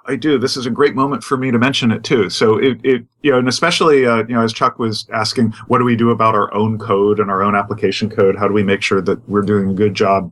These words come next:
with security there? Well, um, friend of the show, Brian Helmkamp, uh, the creator of Code Climate, uh, is, is right on top of things.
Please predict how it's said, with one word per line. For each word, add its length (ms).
with 160
security 480
there? 380
Well, 340
um, 320
friend 320
of 100
the 60
show, 300
Brian 320
Helmkamp, 600
uh, 160
the 180
creator 380
of 120
Code 260
Climate, 440
uh, 200
is, 560
is 180
right 260
on 140
top 220
of 100
things. 440